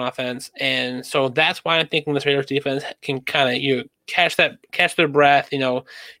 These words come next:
change of pace, you know, regain the confidence in defense. And I think the Raiders offense is just gonna keep rolling.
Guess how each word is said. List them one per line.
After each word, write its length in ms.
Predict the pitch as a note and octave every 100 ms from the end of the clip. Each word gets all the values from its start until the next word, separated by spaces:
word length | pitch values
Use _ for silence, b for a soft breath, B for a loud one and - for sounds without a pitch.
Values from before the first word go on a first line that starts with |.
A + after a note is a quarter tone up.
| -
change 260 | D#3+ D3+
of 100 | D3+
pace, 480 | - D3 C#3 C3+ -
you 160 | A#2+ B2
know, 60 |
regain 380 | C3 D3+ D#3 D3
the 80 | B2+
confidence 460 | - C#3 C#3 C#3 C3
in 80 |
defense. 560 | B2+ B2+ C3 A#2+ A2+ - b b b b b b - -
And 80 |
I 40 | C#3
think 180 | A3+ A3+
the 80 |
Raiders 180 | F#3+ F#3+
offense 400 | F#3 B3+ F#3 -
is 80 | D3
just 160 | E3 -
gonna 160 | D#3+
keep 220 | D3 F#3 B2+
rolling. 500 | D3+ G#3 A2 -